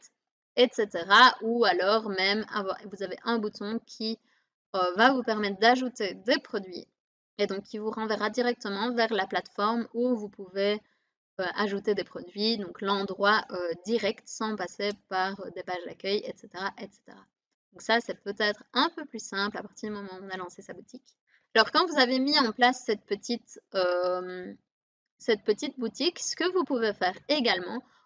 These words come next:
en plus de les avoir vraiment en catalogue dans, euh, le, dans la boutique en elle-même, c'est, euh, de taguer ces, euh,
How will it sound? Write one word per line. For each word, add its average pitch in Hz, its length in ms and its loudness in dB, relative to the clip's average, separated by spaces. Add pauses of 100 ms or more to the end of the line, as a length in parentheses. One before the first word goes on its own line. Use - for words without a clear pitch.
(160)
en 285 160 0
plus 320 320 -4
de 233 100 4
les 202 200 2
avoir 196 300 2
vraiment 240 400 2
en 220 160 -8
catalogue 196 600 -2 (160)
dans, 208 340 -2 (140)
euh, 190 180 -6
le, 190 560 -6 (540)
dans 226 180 8
la 208 180 6
boutique 208 460 -4 (120)
en 254 180 4
elle-même, 190 520 0 (1400)
c'est, 247 320 6 (140)
euh, 196 300 6 (140)
de 247 240 4 (160)
taguer 254 500 4 (280)
ces, 214 680 2 (420)
euh, 180 140 -2